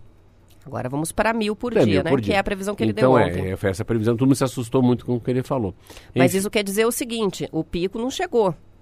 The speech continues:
Speaker 1: E isso daí fica claro, se ainda há uma
Speaker 2: Não, o pico
Speaker 1: previsão
Speaker 2: tá
Speaker 1: de
Speaker 2: chegando.
Speaker 1: É,
Speaker 2: Não, não,
Speaker 1: ainda
Speaker 2: não.
Speaker 1: não chegamos
Speaker 2: Não,
Speaker 1: no pico.
Speaker 2: tá subindo, e não, e
Speaker 1: É.
Speaker 2: vai longe. Então, o que acontece no Brasil? Eu acho, eu acho interessante também a gente também não, não ficar mais ou menos de, de, de tique-tique, de mimimi, né?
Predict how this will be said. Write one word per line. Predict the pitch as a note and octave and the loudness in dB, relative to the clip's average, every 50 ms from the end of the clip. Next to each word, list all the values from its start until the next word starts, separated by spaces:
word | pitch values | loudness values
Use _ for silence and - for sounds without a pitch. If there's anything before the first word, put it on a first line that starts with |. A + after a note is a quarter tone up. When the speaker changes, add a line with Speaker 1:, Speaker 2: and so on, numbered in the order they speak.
| _ _ _ _ _ - - - _ _ _ _ _ _ - - | _ _ _ _ _ -20 -20 -20 _ _ _ _ _ _ -18 -10
Speaker 1:
E | - C#3 C#3+ | -8 -6 -6
isso | C#3 D#3 D#3+ | -6 -4 -2
daí | D#3 D3+ E3 | 0 -2 -2
fica | - - - G3+ | -2 -4 -6 -6
claro, | G#3+ - A3+ F#3 D3 C#3+ D#3 | -4 -2 0 2 2 0 0
se | - - | 0 0
ainda | D3 D3 E3 G3+ G3 F#3 | 2 2 2 2 2 2
há | E3 | 4
uma | E3 E3 | 6 6
Speaker 2:
Não, | E3+ | 6
o | C3+ | 6
pico | E3+ | 6
Speaker 1:
previsão | E3 D3 E3 F3 E3+ | 6 6 8 8 8
Speaker 2:
tá | F3 F3+ | 6 6
Speaker 1:
de | E3+ | 6
Speaker 2:
chegando. | F#3+ D#3+ D3 E3 D3+ - - | 4 4 4 4 2 0 0
Speaker 1:
É, | - F3+ D#3 | 2 4 6
Speaker 2:
Não, | D#3 E3 F3 | 6 8 8
não, | F#3 G3 - F3 - C4+ | 8 8 8 8 8 8
Speaker 1:
ainda | C#4+ D4 C#4+ | 6 6 4
Speaker 2:
não. | D#4 | 2
Speaker 1:
não | F4+ | 2
chegamos | - - G#3+ - - G#2+ - | 4 6 6 6 6 6 4
Speaker 2:
Não, | A3+ | 2
Speaker 1:
no | |
pico. | - - F3+ C3 | 0 0 0 0
Speaker 2:
tá | A#2 | 0
subindo, | A#2 - F#3 C#3+ A#2 D3+ G#3 C#4 G3+ G#2 | 0 0 0 2 4 6 6 6 4 2
e | G#2 | 2
não, | A#2 C3 A#2+ | 2 2 2
e | A2+ B2 | 2 2
Speaker 1:
É. | B2+ A#2+ | 2 4
Speaker 2:
vai | A#2 A2+ B2+ | 6 6 8
longe. | D#3+ D#3+ E3+ F3+ C#3+ A2+ - - - - - - - - | 8 10 8 8 8 6 2 -4 -18 -20 -20 -20 -18 -8
Então, | - D3+ D#3 | -2 -2 0
o | |
que | E3 | 0
acontece | F3+ E3 F3+ E3+ D3 D#3 D3+ C#3+ - | 0 2 2 2 2 2 0 0 0
no | - D3 | -2 -2
Brasil? | C#3 C#3 C3+ B2 A#2 A#2+ | 0 0 0 0 2 0
Eu | |
acho, | C3 C3 - - | 0 -2 -4 -4
eu | C#3 C#3+ D3+ | 0 2 2
acho | E3+ E3+ - | 2 2 0
interessante | F3 E3 - E3+ D#3 D3 - F3+ F#3 F3 | -2 -2 0 0 0 0 0 -2 -2 0
também | F3 E3 E3+ E3+ | 2 2 2 2
a | |
gente | D3 D3 | 0 -2
também | - E3+ D3+ E3 F3+ | -2 0 2 4 4
não, | F#3 F3+ F3 E3 D3+ - - - - - | 4 4 4 4 2 2 -2 -10 -12 -8
não | - | -6
ficar | F3+ - F#3+ - A#3+ B3 | -6 -4 -4 0 2 4
mais | B3+ A#3+ G#3 F#3 E3 | 6 6 6 6 6
ou | D#3 | 4
menos | C3+ B2 G#2+ G2 G2 F#2+ F2+ | 4 4 2 0 -2 -6 -8
de, | F#2 F#2 | -10 -8
de, | F#2 G2 G2+ | -6 -6 -6
de | G2 G2 G#2+ G2+ | -4 -4 -6 -6
tique-tique, | - - B2 A#2 - A2+ - - A2+ - - G2 | -6 -8 -8 -8 -8 -8 -6 -6 -8 -6 -4 0
de | G2+ G#2+ | 2 4
mimimi, | A2+ A#2+ A#2+ A#2+ A#2 A2 G#2 G2+ F#2 F2+ | 6 6 6 8 6 6 6 4 4 2
né? | F2 F#2 G#2+ B2 | 2 0 0 0